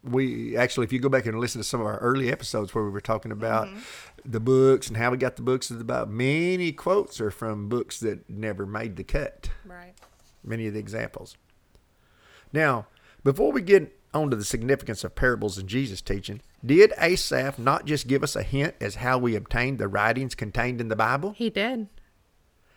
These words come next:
Speaker 1: Didn't he just say, "I am writing down stories we have heard,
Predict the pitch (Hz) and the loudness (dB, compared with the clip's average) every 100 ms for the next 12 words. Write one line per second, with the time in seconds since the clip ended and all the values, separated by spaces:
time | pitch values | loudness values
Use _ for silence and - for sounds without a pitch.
0 | - 147 202 240 185 214 170 165 - 131 | 8 10 10 8 0 0 2 0 0 0
1 | 120 143 160 - 127 120 107 120 160 208 | 2 2 0 0 2 2 2 4 4 0
2 | 190 180 175 147 - 127 107 123 120 117 | -2 -2 -2 -4 0 2 4 2 0 0
3 | 104 107 104 107 107 110 151 | 0 -2 -2 0 2 2 0